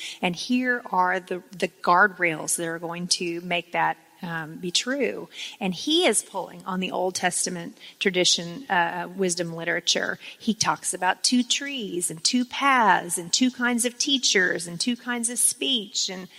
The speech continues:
two kinds of treasures, which is all of the language of Proverbs, which is telling us the way of wisdom or the way of folly.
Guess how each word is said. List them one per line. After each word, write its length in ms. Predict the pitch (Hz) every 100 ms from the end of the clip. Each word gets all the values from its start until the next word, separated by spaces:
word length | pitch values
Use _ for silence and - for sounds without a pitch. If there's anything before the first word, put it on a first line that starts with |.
| - -
two 160 | - 269
kinds 320 | 247 247 240
of 100 | 226
treasures, 840 | - - 247 240 208 170 180 - - -
which 180 | - 208
is 140 | 202 -
all 280 | 214 240 254
of 80 |
the 80 | 233
language 540 | 208 196 202 190 175 -
of 180 | 180
Proverbs, 640 | - 247 254 185 160 175 180
which 160 | 175
is 100 | 175
telling 380 | - 202 180 185
us 140 | 185 -
the 120 | 180
way 160 | 180
of 120 | 180 180
wisdom 380 | 180 185 180
or 140 | 175 170
the 80 | 170
way 240 | 170 170
of 100 | 170
folly. 720 | - - 180 175 170 170 165